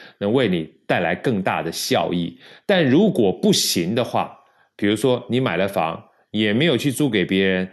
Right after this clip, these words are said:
然后呢，也还没有要转卖，但是你还持续不断地付贷款，那对你而言，这个房子就持续不断把你现金往外流啊。在暂时而言的话，它就是个负债。所以回过头来呢，我们在做，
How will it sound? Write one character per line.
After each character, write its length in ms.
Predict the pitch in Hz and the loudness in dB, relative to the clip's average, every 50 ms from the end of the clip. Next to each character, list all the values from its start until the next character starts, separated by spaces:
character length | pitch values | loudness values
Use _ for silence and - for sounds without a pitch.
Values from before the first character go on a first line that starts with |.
| - - - - | -12 -20 -16 -6
然 180 | - 104 110 139 | -4 -2 0 0
后 180 | 165 160 131 117 | 0 0 0 0
呢， 160 | 117 107 107 | 0 -2 0
也 220 | 107 101 101 95 | 0 2 2 2
还 220 | 90 - 110 117 131 | 0 0 0 -2 0
没 100 | 143 143 | 0 0
有 100 | 127 127 | 0 0
要 80 | 139 | 0
转 240 | 131 - 110 85 78 | 0 0 -2 -2 0
卖， 320 | 98 131 143 117 85 - - - - - - - | -2 -2 -2 -2 -6 -8 -12 -20 -20 -20 -20 -8
但 160 | - 156 151 131 | -4 -4 -2 0
是 140 | - 151 | 0 0
你 100 | 117 98 | 0 0
还 100 | 92 101 | -2 -2
持 200 | 113 - - 123 | -4 -2 -2 -4
续 120 | 120 - 156 | 0 0 0
不 140 | 117 107 117 | 0 0 0
断 160 | 135 135 120 | 0 0 0
地 60 | 117 | -2
付 180 | 117 - 135 117 | -2 -2 -4 -2
贷 180 | 139 123 104 | 0 0 0
款， 320 | 92 - - 80 76 73 - - | -2 -4 -4 -6 -6 -6 -8 -4
那 80 | - 156 | -6 -4
对 400 | 151 - 214 196 156 120 101 - - - _ _ _ _ _ _ - | -2 0 0 2 2 2 -2 -4 -10 -20 _ _ _ _ _ _ -2
你 260 | 127 131 117 101 87 | 0 2 2 2 2
而 240 | 82 95 113 139 143 | 0 0 2 2 2
言， 320 | 117 95 87 85 87 92 | 2 2 2 0 -2 -2
这 100 | 95 143 | 0 0
个 80 | 127 113 | 0 0
房 240 | - 101 95 104 | 0 0 0 0
子 220 | 101 92 95 82 80 | 0 -2 -2 -4 -4
就 180 | - - 123 | -2 -2 -2
持 300 | 101 - - - - - | -2 -2 -6 -8 -6 -6
续 180 | 113 - - 127 | -4 -2 -2 -2
不 120 | 92 104 | -2 0
断 180 | 104 123 117 95 | -2 0 0 0
把 100 | 98 104 | -2 -2
你 120 | 98 92 | -2 -2
现 240 | 87 - - 120 104 | -2 0 0 0 0
金 200 | 92 101 107 104 | 0 -2 -2 -2
往 200 | 98 82 78 82 | -2 -2 -2 -2
外 180 | 95 101 92 85 | -2 -2 0 -2
流 340 | 82 78 76 71 71 73 - - _ _ _ - | -2 -4 -6 -8 -10 -14 -18 -18 _ _ _ -16
啊。 140 | - 78 78 | -14 -12 -8
在 140 | - 147 131 | -4 -4 -4
暂 300 | 123 - 208 185 143 120 | -2 0 0 0 0 -2
时 180 | - - 98 | -4 -2 -2
而 140 | 92 90 90 | 0 0 2
言 100 | 90 85 | 0 0
的 60 | 87 | -2
话， 100 | 90 95 | -2 -4
它 140 | 90 - 98 | -4 -4 -4
就 160 | 92 85 92 | -4 -4 -4
是 140 | 85 - 92 | -4 -4 -4
个 100 | 82 82 | -4 -4
负 220 | - - 90 78 76 | -6 -6 -8 -8 -4
债。 280 | - 90 76 76 - - - - - - - - - - - - | -4 -6 -6 -6 -10 -18 -20 -20 -20 -20 -20 -20 -20 -20 -14 -4
所 120 | - 190 | 0 2
以 60 | 202 | 2
回 180 | - - 135 151 | 2 2 2 2
过 160 | 151 190 175 | 4 2 2
头 220 | 127 - 101 104 | 2 0 0 2
来 220 | 104 92 85 85 85 | 2 2 0 0 -2
呢， 200 | 90 85 82 80 - - - - - | -2 -2 -4 -6 -10 -18 -20 -16 -6
我 100 | - 107 | -2 -2
们 100 | 101 117 | 0 0
在 200 | 123 180 165 147 | 0 2 0 0
做， 600 | 131 - 165 156 131 117 101 92 82 - - - | 0 2 2 4 4 4 4 2 0 -2 -8 -18